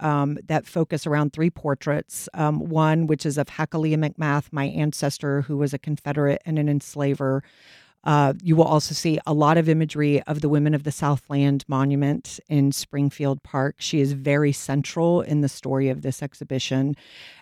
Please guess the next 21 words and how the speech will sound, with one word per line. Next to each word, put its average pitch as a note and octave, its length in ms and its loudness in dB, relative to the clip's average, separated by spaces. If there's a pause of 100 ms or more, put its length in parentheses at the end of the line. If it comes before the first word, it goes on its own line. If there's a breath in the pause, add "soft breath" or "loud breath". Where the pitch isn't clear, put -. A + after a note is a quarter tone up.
And E3+ 140 4
then E3+ 100 6
you E3 100 4
will D#3+ 120 6
see D#3+ 200 -2
portraits - 520 -4
of B2+ 100 -4
Harriet C#3 460 -4
Tubman. D3+ 600 -4 (140)
Um, C#3+ 320 0 (380 loud breath)
not E3+ 280 2
that D#3 100 0
I D3+ 100 4
have D#3 140 4
any D#3 160 2
personal D#3 400 -2
connection F3 460 -2
to C3+ 80 4
Harriet C#3+ 340 0
Tubman, C#3+ 640 0
but C#3 140 -2